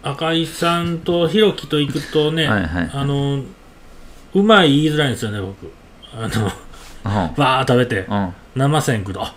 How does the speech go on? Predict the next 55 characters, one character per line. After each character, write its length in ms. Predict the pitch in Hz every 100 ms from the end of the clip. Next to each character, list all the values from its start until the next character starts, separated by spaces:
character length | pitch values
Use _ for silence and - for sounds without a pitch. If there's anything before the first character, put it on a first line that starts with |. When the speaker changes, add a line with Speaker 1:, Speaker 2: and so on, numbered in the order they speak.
| -
Speaker 1:
生 220 | 123 170
鮮 180 | 180 143
う 40 |
ま 160 | 127 113
い 20 |
な」 160 | 110 110 - 98
言 80 | 85
っ 60 | 82
て 80 |
た 120 | 95 90
ら、 160 | 92
Speaker 2:
う 40 | 98 95 90 82 - - -
ん。 20 |
Speaker 1:
な 60 | 135
ん 60 | 120
か、 160 | 95 - - -
二 280 | 147 196 170
人 160 | 117
は、 220 | 117 107 - - - - -
「ま 100 | 147
あ、 40 | -
普 120 | 107
通 360 | - 120 120 117
か 100 | 92
な」 200 | 90 87
み 80 | 85
た 140 | - 87
い 20 |
な。 60 | - 101
Speaker 2:
あ 1120 | 123 127 123 120 117 113 107 101 98 87 87 85
ー、 20 |
う 40 | 82
ん 40 | 85
う 20 |
ん 20 |
う 20 | 82 -
ん 40 | -
う 20 |
ん。 40 |
Speaker 1:
さ 140 | - 190
っ 60 |
き 100 | -
言 140 | 113 131
う 40 |
て 120 | -
ほ 100 | 104
ん 60 | 95
な 100 | 87
ら、 80 | 85
も 60 | 85 90 -
う。 20 |
Speaker 2:
う 0 |
ん。 40 | 104
Speaker 1:
あ 140 | 95 87 - - 120 110
の、 420 | 127 135 - 156